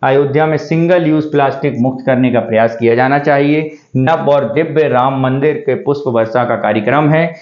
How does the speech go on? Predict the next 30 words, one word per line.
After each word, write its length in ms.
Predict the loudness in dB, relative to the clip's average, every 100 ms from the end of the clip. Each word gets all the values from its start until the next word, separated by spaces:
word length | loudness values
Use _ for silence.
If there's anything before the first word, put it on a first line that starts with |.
| -6 0
रामलला 540 | 0 2 0 2 2
की 120 | 0
बाल 340 | -2 2 2 0
स्वरूप 300 | 0 0 0
मूर्ति 320 | -2 -2 -2
के 80 | -2
प्राण 300 | -2 -2 -2
प्रतिष्ठा 500 | -4 -4 -4 0 -2
बहुप्रसिद्ध 640 | 2 0 0 -2 0 -2 0
कार्यक्रम, 440 | 0 0 0 0 0
देश 280 | 2 2
विदेश 260 | 2 0 0
के 80 | 0
मेहमान 360 | 2 4 2
आ 120 | 2 2
रहे 260 | 2 2
हैं। 300 | 2 0 -2 -10 -20 -4
इसमें 300 | -2 0 0
भारत 340 | 0 0 0 0
के 80 | -2
सभी 280 | 0 0
प्रांतों 460 | 0 0 0 0 0
के 100 | 0
संत 260 | 0 -2 0
महात्माओं, 520 | 0 0 0 0 0
धर्मगुरुओं 480 | 2 2 2 2 2
को 80 |
बुलाया 340 | 2 2 2 2
गया 220 | 2 0
था, 420 | 0 0 -2 -6